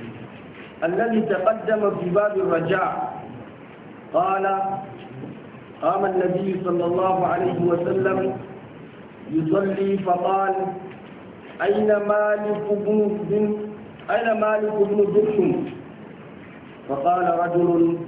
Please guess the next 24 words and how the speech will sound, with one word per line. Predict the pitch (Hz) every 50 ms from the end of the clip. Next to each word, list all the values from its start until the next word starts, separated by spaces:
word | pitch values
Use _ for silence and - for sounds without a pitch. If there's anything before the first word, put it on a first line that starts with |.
| - - - - - - - - - - - - - - 117 117
"ذلك | 147 160 175 175 175 170 170 165 165 160 165
منافق | 165 156 156 156 151 156 160 170 170 170 170 165 165 160 160 156 156 156 151 160
لا | 170 170
يحب | 160 160 160 160 160 160 160 156 156 156
الله | 156 151 151 151 156 156 156 156 156 156 151 151 151 151 151 151 151 - 147 - - - - - - - - -
ولا | 123 147 165 170 165 156 151 147 139
رسوله." | 135 131 131 143 143 135 127 - - - - - - - - - - - - - - - - - - - -
فقال | 127 - 139 165 175 175 170
النبي | 165 160 156 160 156 160 170 165 160 156 160
صلى | 160 151 147 -
الله | - 143 151 160 160 160 - -
عليه | - - 151 151 151 143 139
وسلم: | 143 135 131 143 156 160 160 156 156 156 156 - - - - - - - - - - - - - 117
"لا | 127 165 175 - - -
تقل | 202 196 - 196 175 165 147 131
ذلك، | 147 165 175 170 156 - - - - - - - - - - - - - - - - - - 160
ألا | 175 190 202 190 190 180 175 170 170
تراه | 160 156 156 170 185 185 185 180 170 160 151
قد | 156 151 143 147 143 143 -
قال | 170 180 185 175 - 151 151 151 165
لا | 175 180 180 185 185
إله | - 156 170 175 180 156 160 151 156
إلا | 170 175 165 165
الله | 160 156 160 175 180 180 170